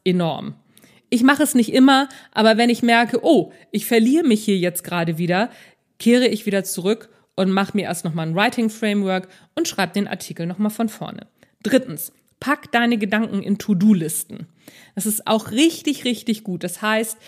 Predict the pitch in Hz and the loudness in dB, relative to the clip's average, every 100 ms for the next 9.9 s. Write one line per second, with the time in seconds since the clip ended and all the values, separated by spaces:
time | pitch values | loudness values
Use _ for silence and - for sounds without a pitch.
0 | - - 196 214 285 339 285 233 220 220 | -20 -4 0 2 2 0 -2 0 0 2
1 | 233 233 - _ 247 311 302 240 220 226 | 0 -2 -12 _ 4 4 4 0 -2 0
2 | 247 262 269 - _ _ 240 240 233 233 | 0 0 -4 -12 _ _ 0 0 -2 -8
3 | _ _ - 175 - 285 302 - 285 262 | _ _ -6 -4 -2 -2 -2 -2 -2 0
4 | 269 - - _ _ _ _ _ - 254 | -2 -4 -12 _ _ _ _ _ -2 0
5 | - 220 208 202 - 175 240 302 277 277 | 0 0 2 0 -2 -2 2 2 2 -2
6 | - 247 196 233 240 233 220 180 - 240 | -2 -4 0 -2 -2 -4 -4 -10 -10 -8
7 | 277 - 254 240 202 202 180 - 170 240 | -8 -8 -8 -4 -4 -4 -6 -6 -8 -4
8 | 269 - 220 - 214 190 180 170 170 - | -4 -6 -10 -10 -8 -8 -8 -10 -12 -16
9 | - 233 339 359 - 285 269 277 | -8 0 0 0 -4 -6 -6 -6